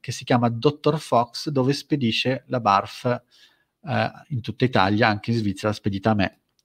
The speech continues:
per farla provare ai miei cani e io la importerò, la rivenderò, qua, sarò suo rivenditore qua in Svizzera. Quindi abbiamo un rapporto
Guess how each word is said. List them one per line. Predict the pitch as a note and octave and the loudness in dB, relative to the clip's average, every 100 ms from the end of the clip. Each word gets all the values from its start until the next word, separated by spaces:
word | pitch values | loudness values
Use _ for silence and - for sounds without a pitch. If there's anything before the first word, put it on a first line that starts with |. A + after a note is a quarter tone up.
| _ | _
per | A2 | -6
farla | - G#2 | -2 -2
provare | - G2+ G#2 | -2 0 0
ai | |
miei | G#2 G#2+ | 0 -2
cani | G2+ G2+ G#2+ - | -4 -4 -4 -4
e | A#2+ | 0
io | A2 | 2
la | A2+ | 4
importerò, | A#2 A2 A#2 A2 B2 A2 | 4 2 0 0 2 4
la | A2 | 4
rivenderò, | A2+ A2+ A2+ A2+ G#2+ G#2+ G#2+ - | 4 2 4 4 4 2 -2 -6
qua, | - A2+ | -4 -2
sarò | A2+ A#2+ A#2 | 2 2 2
suo | - A#2+ | 4 4
rivenditore | A2+ A2 A2 A2 G#2+ | 6 4 2 2 2
qua | G#2 | 2
in | G#2 | -2
Svizzera. | G2+ G2 - B2+ | -2 -6 -8 -6
Quindi | A2+ | -2
abbiamo | A2 A2 A2+ | 0 2 2
un | |
rapporto | A2+ A2+ A#2 - A#2 A2+ | 0 2 0 2 0 0